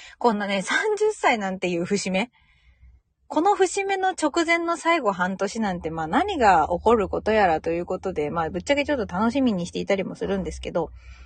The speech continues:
あの、今年二十九歳になった年はね、二千二十三年入って開始早々、まあ、車、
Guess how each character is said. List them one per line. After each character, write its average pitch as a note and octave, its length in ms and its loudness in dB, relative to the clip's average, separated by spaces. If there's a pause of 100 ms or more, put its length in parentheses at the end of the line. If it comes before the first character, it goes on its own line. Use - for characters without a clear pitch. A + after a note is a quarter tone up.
(500)
あ A3+ 160 0
の、 F#3+ 260 -2
今 C4+ 160 2
年 F#4+ 280 0
二 G#4 200 -4
十 D#4 260 0
九 C#4 320 -4
歳 A#3 240 2
に F#3+ 80 -4
な F#3+ 160 -2
っ - 20 -8
た F#3 200 -2
年 G3+ 280 -6
は F#3+ 140 -2
ね、 F#3 480 -4 (800)
二 A#3 160 -2
千 F4 260 -2
二 D4 200 -2
十 C4 180 2
三 C4 540 -4
年 A#3+ 580 -2
入 A#3+ 460 2
っ A#3+ 60 -10 (200)
て B3 100 0
開 C#4 300 2
始 D4 180 -10
早 C4+ 260 2
々、 C4+ 220 2
ま C4 160 2
あ、 G#3+ 60 -2
車、 G#3+ 720 0